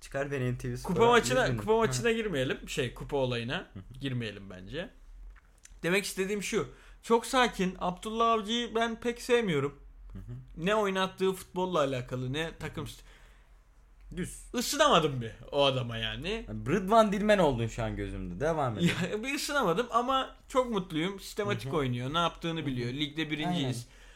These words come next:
Speaker 2: Şu da var ama şu an yani ligde birinci olmak Türkiye Ligi'nde hiçbir şey.
Speaker 1: E, tabii. Orası öyle.
Speaker 2: Yani bence hiçbir şey. Hiçbir
Speaker 1: Şöyle
Speaker 2: şey
Speaker 1: düşün
Speaker 2: belli
Speaker 1: ama.
Speaker 2: etmez yani.
Speaker 1: Ya belli etmez tabii ki ama hiç yoktan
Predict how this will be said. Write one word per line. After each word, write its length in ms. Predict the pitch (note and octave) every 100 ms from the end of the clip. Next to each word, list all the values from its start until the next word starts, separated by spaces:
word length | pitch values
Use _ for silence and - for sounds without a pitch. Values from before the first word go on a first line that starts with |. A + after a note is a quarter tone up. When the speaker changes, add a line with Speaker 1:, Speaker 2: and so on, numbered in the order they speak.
| - - - - -
Speaker 2:
Şu 400 | - - - A3+
da 100 | B3+
var 120 | C4
ama 380 | C4+ A#3+ D3 C#3
şu 240 | - -
an 180 | G#3 A#3
yani 300 | A3 G#3 G#3
ligde 280 | G3 F3+ G3
birinci 260 | G3 G3 G#3
olmak 280 | G#3 G#3+ - - - - - - -
Türkiye 400 | - F3+ F3+ G#3+
Ligi'nde 280 | G3+ G#3 A3
hiçbir 340 | F#3 F3 D#3 C3+
şey. 180 | G#2+ F#2 - - - -
Speaker 1:
E, 20 | -
tabii. 200 | F3 - - - - -
Orası 260 | - - -
öyle. 120 | B2
Speaker 2:
Yani 480 | B2+ B2 B2 B2+ B2 - - -
bence 420 | E3+ F#3+ E3 C3 -
hiçbir 300 | D#3+ B2+ B2
şey. 180 | - A2
Hiçbir 160 | D3
Speaker 1:
Şöyle 220 | G3+ A3+ G#3+
Speaker 2:
şey 80 | F3
Speaker 1:
düşün 140 | E3+
Speaker 2:
belli 100 | E3+
Speaker 1:
ama. 100 | E3+
Speaker 2:
etmez 460 | F3 E3+ E3+ D#3+ C3
yani. 260 | A2+ A2 A#2
Speaker 1:
Ya 140 | A#2
belli 200 | D#3+ F3+
etmez 360 | F3+ F3+ F3+ F3
tabii 180 | D3 D3
ki 140 | F3
ama 200 | C#3+ A#2
hiç 180 | - -
yoktan 360 | - - B2+